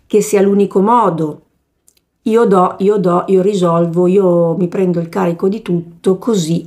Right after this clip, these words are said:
le persone mi ameranno, piacerò a tutte le persone.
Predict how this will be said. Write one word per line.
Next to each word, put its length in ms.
le 140
persone 840
mi 120
ameranno, 840
piacerò 680
a 120
tutte 300
le 100
persone. 600